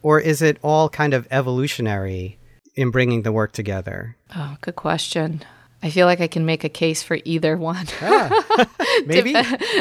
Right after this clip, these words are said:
Speaker 1: Why not? <laughs>
Speaker 2: uh, I, I mean, when I, because I do so much, I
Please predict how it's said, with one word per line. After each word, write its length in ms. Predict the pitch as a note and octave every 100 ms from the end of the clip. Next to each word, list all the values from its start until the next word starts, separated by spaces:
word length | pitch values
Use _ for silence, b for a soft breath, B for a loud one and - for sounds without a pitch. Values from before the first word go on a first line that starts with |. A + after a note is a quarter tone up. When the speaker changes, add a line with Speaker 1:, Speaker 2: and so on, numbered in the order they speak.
| E3+ C3+
Speaker 1:
Why 160 | E3
not? 280 | G#3+ A#3+ C#3+ - -
<laughs> 140 | -
Speaker 2:
uh, 600 | G3 F3+ G#3 F#3+ - F#3 - F#3 -
I, 320 | G#3 G#3 G3 B B _ - - - B3+
I 60 |
mean, 280 | B3 A3+ A3 - _ _ _ -
when 300 | G#3 A3+ A#3
I, 300 | A#3+ A#3+ G#3+
because 320 | G#3+ A3+ G#3+
I 80 | G3+
do 240 | F#3 F#3
so 200 | - F3
much, 240 | E3 D#3+ - - - - - - _ _ _ - -
I 240 | F3 F3+